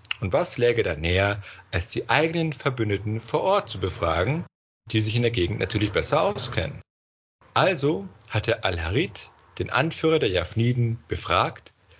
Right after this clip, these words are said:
und hilfsbereit, wie der war, hat er Belisar natürlich mit Informationen versorgt. Dummerweise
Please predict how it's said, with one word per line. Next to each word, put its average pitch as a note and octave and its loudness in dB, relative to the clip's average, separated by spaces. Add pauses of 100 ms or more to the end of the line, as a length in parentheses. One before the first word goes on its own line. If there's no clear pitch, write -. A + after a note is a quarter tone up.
(500)
und - 0
hilfsbereit, G#3+ -2
wie G2+ 0
der E2+ 0
war, C3+ 2 (400)
hat G3 0
er F3+ 2
Belisar A2+ 2
natürlich G2+ -4
mit G2 -4
Informationen A#2+ 0
versorgt. - -6 (1800)
Dummerweise D#3+ 2